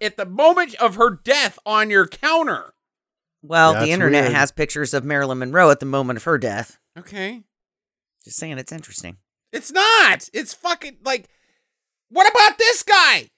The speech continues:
Speaker 1: Kevin's the guy. I mean, the movie screams it right in our face from the very beginning.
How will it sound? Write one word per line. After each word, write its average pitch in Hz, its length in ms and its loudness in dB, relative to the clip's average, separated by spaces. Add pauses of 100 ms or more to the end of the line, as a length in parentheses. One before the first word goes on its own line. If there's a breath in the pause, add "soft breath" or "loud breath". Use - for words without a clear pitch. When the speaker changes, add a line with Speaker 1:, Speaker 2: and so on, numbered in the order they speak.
(760)
Speaker 1:
Kevin's 403 440 2
the 381 100 0
guy. 392 520 4
I 247 80 0
mean, 254 280 -8
the 254 80 -6
movie 294 320 -10
screams 381 760 -4
it 269 100 -8
right 277 200 -4
in 277 80 -12
our 254 160 0
face 277 440 -6
from 269 200 -6
the 262 80 -2
very 285 500 0
beginning. 247 720 -4